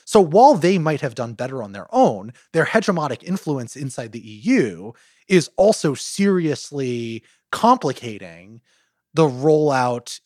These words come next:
in the system that is supposed to benefit other countries, right? So, for example, Hungary said, uh, "AstraZeneca is fine,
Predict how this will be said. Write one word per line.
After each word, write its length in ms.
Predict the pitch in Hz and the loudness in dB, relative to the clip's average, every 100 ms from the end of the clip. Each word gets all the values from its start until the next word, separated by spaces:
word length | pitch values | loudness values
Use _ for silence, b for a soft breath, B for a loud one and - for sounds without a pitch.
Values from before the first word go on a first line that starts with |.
| - | -4
in 200 | 185 185 | 0 0
the 140 | 131 | -2
system 800 | 135 - 247 - 143 123 117 120 120 b b _ | -6 -2 -2 0 -4 -4 -8 -10 -14 b b _
that 140 | 151 | -2
is 80 | 143 | 0
supposed 320 | - 151 151 | -2 -4 -4
to 60 | 135 | -4
benefit 380 | 117 147 135 104 | -4 -4 -4 -8
other 180 | 95 - | -10 -4
countries, 800 | - 139 - - _ _ - - b _ | 0 0 -4 -16 _ _ -20 -20 b _
right? 160 | 175 156 | 2 4
So, 140 | 180 | 2
for 160 | - 165 | 2 0
example, 340 | 143 160 120 | -2 -4 -4
Hungary 640 | 139 214 165 117 104 107 b b b - | 0 0 0 -2 -4 -10 b b b -2
said, 440 | 160 135 120 113 _ _ _ _ _ - | 0 0 -4 -10 _ _ _ _ _ -4
uh, 160 | 147 | -4
"AstraZeneca 540 | - 139 - 131 123 107 | -2 -6 -4 -6 -6 -12
is 100 | - | -6
fine, 480 | - 160 82 - | -2 -2 -4 -16